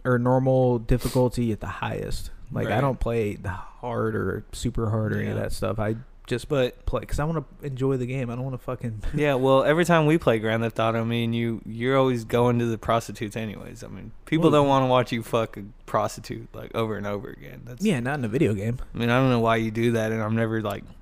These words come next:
Speaker 2: called it out or anything, but
Speaker 1: That's fine. It's totally fine. But anyway, so I was wa-, <laughs> I don't wanna put you on blast
Speaker 2: <laughs> I mean, you know, it's
Speaker 1: until it
Speaker 2: just
Speaker 1: was being recorded.
Speaker 2: I'm just saying, if we're talking about how good you would be at Twitch, probably not, because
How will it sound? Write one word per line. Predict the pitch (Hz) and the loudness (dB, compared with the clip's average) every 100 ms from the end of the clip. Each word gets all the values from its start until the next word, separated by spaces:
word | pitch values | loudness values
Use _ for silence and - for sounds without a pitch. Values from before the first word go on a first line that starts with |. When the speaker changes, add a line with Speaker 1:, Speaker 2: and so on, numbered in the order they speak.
| - - | -18 -2
Speaker 2:
called | 113 110 110 | 2 2 -2
it | 107 | -6
out | 104 104 | -4 -6
or | |
anything, | 101 113 113 120 120 | -8 -12 -14 -14 -14
but | 131 123 - | -16 -16 -16
Speaker 1:
That's | 113 - - | -16 -14 -14
fine. | - 113 127 - 135 135 - - - - - - - - | -12 -12 -12 -16 -18 -18 -18 -18 -14 -14 -14 -18 -20 -20
It's | - | -16
totally | - 139 131 - | -10 -8 -8 -8
fine. | 160 107 - - - - - - - - - - - - - - - - | -8 -8 -10 -20 -20 -20 -20 -20 -20 -20 -20 -20 -20 -20 -20 -20 -20 -20
But | 208 151 143 | -12 0 2
anyway, | 170 120 110 110 | 2 2 2 2
so | 123 | 2
I | 123 | 4
was | 135 | 4
wa-, | - - - - - - | 8 8 6 0 -6 -4
<laughs> | 180 160 165 - - - | -2 -2 -4 -10 -12 0
I | 151 | 2
don't | 156 | 2
wanna | 120 | 0
put | - 143 | 0 2
you | 127 | 0
on | 107 | 0
blast | 101 110 107 - | 0 2 6 10
Speaker 2:
<laughs> | 190 | 12
I | 214 | 12
mean, | 180 180 180 | 10 8 8
you | 185 | 8
know, | 143 | 10
it's | 135 | 10
Speaker 1:
until | 165 170 | 12 12
it | |
Speaker 2:
just | 185 | 12
Speaker 1:
was | 151 | 12
being | 143 139 | 8 6
recorded. | 123 - 156 165 | 4 6 10 12
Speaker 2:
I'm | 165 185 | 12 10
just | 156 | 8
saying, | 156 143 123 | 8 8 6
if | 117 | 4
we're | 123 123 | 4 4
talking | 123 120 | 6 6
about | 117 113 113 | 4 4 4
how | 110 | 4
good | 110 113 | 2 0
you | 110 | 0
would | 110 104 | -2 -2
be | 107 | -2
at | 104 | -2
Twitch, | - 110 104 - | -2 0 0 0
probably | 123 104 123 | 0 0 -2
not, | 98 - - - | -4 -4 -8 -14
because | - - 123 123 | -10 -8 -8 -12